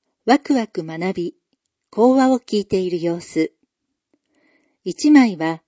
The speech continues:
生き生き健康、椅子に座って体操をしている様子です。写真終わり。申し込み、問い合わせ。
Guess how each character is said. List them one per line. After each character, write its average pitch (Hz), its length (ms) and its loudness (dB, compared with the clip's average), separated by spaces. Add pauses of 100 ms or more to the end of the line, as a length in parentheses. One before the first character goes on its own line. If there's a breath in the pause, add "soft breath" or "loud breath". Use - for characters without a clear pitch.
(380)
生 254 140 -4
き 277 200 4
生 180 200 -8
き - 20 -18
健 170 220 -10
康、 165 460 -6 (680)
椅 180 80 -6
子 254 180 -4
に 262 140 2
座 214 260 -6
っ 208 80 -10
て - 400 -4 (240)
体 220 220 -2
操 269 300 -2
を 262 100 -4
し - 100 -14
て 233 120 -4
い 214 140 -4
る 196 120 -6
様 185 180 -2
子 185 160 -12
で 170 160 -8
す。 - 220 -20 (1300)
写 - 240 -8
真 233 440 -8
終 170 180 -6
わ 170 60 -8
り。 165 200 -14 (1600)
申 214 180 -2
し - 160 -16
込 214 140 -6
み、 196 260 -6 (240)
問 202 220 -2
い 214 80 -4
合 208 80 -6
わ 196 100 -10
せ。 175 360 -6